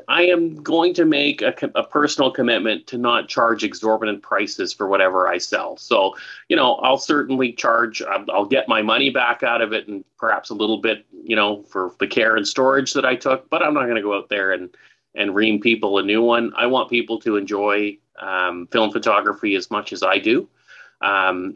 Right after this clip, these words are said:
and enjoy photography as much as I do. So, uh, you know, I really wanna focus on, you know, sharing it, um, be less concerned about,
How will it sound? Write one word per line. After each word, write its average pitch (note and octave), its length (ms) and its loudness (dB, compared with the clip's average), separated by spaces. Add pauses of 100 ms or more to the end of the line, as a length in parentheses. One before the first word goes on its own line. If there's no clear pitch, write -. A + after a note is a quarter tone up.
(120)
and G#2+ 460 2
enjoy A#2+ 420 2
photography A#2+ 760 -2
as E2 100 -8
much F2 240 -10
as F#2 80 -10
I E2 160 -4
do. E2+ 180 -8
So, F#2+ 420 -2 (380)
uh, G2 400 2
you C3 120 0
know, A#2+ 160 2
I - 140 -4
really A#2+ 220 2
wanna B2 280 2
focus A#2+ 420 -2
on, A#2 580 -4 (680)
you C3 180 -4
know, A#2 240 -2 (720)
sharing B2+ 480 2
it, C3 240 0 (240)
um, F2+ 720 -4 (240)
be G#2+ 120 0
less A2 280 0
concerned A2+ 480 0
about, G#2 280 2